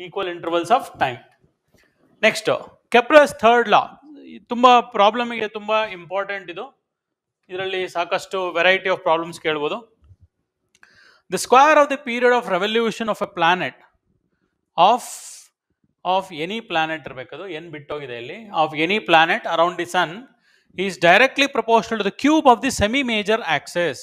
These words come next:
So ಇದು ಸೆಮಿ ಮೇಜರ್ ಆಕ್ಸಿಸ್ ಇಲ್ಲಿ. ಓಕೆ, ಇದು ನಾನು ಹೇಳಿದ್ನಲ್ಲ, ಪೆರಿಹೀಲಿಯನ್ ಅದು ಅಪಿಹೀಲಿಯನ್ ಅಂತ, ಅದನ್ನ ಇದರಲ್ಲಿ ಪೆರಿಗೆ ಮತ್ತೆ ಅಪಗೆ ಅಂತ ಕರೀತಾರೆ. So ಟಿ ಸ್ಕ್ವೇರ್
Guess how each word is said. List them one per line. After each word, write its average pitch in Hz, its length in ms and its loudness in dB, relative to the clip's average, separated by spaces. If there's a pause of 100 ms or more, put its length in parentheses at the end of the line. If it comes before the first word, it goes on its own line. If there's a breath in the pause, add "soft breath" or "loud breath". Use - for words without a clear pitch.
(720)
So 220 100 -2
ಇದು 269 260 -4
ಸೆಮಿ 220 260 -8
ಮೇಜರ್ 196 320 -6
ಆಕ್ಸಿಸ್ 160 380 -10
ಇಲ್ಲಿ. 196 480 -14 (640)
ಓಕೆ, 208 260 -6
ಇದು 196 120 -10
ನಾನು 185 200 -2
ಹೇಳಿದ್ನಲ್ಲ, 190 380 -2
ಪೆರಿಹೀಲಿಯನ್ 190 640 -6
ಅದು 165 160 -6
ಅಪಿಹೀಲಿಯನ್ 160 520 -6
ಅಂತ, 135 180 -12
ಅದನ್ನ 180 320 -6
ಇದರಲ್ಲಿ 170 540 -2 (500)
ಪೆರಿಗೆ 196 440 -2
ಮತ್ತೆ 208 240 -8
ಅಪಗೆ 180 500 -4
ಅಂತ 170 280 -10
ಕರೀತಾರೆ. 151 400 -4
So - 380 -16
ಟಿ 277 200 -6
ಸ್ಕ್ವೇರ್ 175 640 0